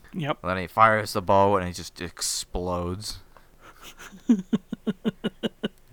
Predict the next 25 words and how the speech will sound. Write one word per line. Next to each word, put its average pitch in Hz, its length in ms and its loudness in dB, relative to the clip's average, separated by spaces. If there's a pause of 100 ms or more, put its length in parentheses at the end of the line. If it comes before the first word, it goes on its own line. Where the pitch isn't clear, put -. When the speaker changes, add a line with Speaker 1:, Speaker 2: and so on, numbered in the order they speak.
(280)
Speaker 1:
Oh, 123 420 -6 (300)
good 156 200 -2
old, 139 260 -6 (360)
good 180 280 0
old, 135 400 -4
uh, - 280 -10 (120)
exploding 127 680 -6
stuff. - 380 -10 (520)
But, - 100 0
um, 160 420 0 (120)
yeah, 262 260 -2
no, 277 200 0
it 302 40 -2
was, 269 140 -4
it 254 80 -2
was - 80 -14
something 196 420 -2
I 185 160 2 (260)
made. 151 380 0 (320)
I 147 240 -8
gave 135 400 -4 (220)
Samurai 143 360 0
Punk 143 280 -6
its - 140 -8
due 139 380 -6